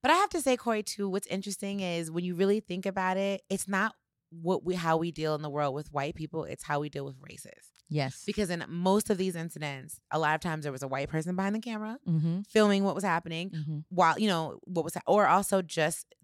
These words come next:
Speaker 1: right along with us. Like, "What are
Speaker 2: Yeah.
Speaker 1: you doing?" Remember Starbucks?
Speaker 2: Yeah. Yeah, that
Speaker 1: Those
Speaker 2: was,
Speaker 1: two men
Speaker 2: that's
Speaker 1: in Starbucks,
Speaker 2: true,
Speaker 1: that
Speaker 2: yes.
Speaker 1: woman was outraged. And I'm not saying, you know, I just real, you know, it's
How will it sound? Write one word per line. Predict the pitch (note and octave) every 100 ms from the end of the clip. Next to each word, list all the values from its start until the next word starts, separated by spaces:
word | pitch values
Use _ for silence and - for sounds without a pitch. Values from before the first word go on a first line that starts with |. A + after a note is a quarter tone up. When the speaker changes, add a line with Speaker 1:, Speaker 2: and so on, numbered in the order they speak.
| -
Speaker 1:
right | E3+ E3 F3
along | F3+ E3 D#3+
with | D#3+
us. | - - -
Like, | D#3
"What | C#3+
are |
Speaker 2:
Yeah. |
Speaker 1:
you | F3
doing?" | F3
Remember | G3 G#3
Starbucks? | - F3 F3+ B3 F4 - - -
Speaker 2:
Yeah. | F3+ C4+ - _ _
Yeah, | F#3 C#4 F#3+
that | E3
Speaker 1:
Those | F3+
Speaker 2:
was, | A#3 G#3+
Speaker 1:
two |
men | G3+ F#3+
Speaker 2:
that's | F#3+ -
Speaker 1:
in |
Starbucks, | F3 F#3+
Speaker 2:
true, | G3+
Speaker 1:
that |
Speaker 2:
yes. | G3 G3+ G#3+
Speaker 1:
woman | G#3+ G#3
was | G3 -
outraged. | F3 F3+ D#3+ D3+ D3 - -
And | G3+
I'm | A3+
not | G#3 G3+
saying, | G3 -
you | G#3+
know, | E3
I |
just | E3+ - D3+
real, | F#3 G#3
you |
know, | A3 D#3+ C3+
it's | E3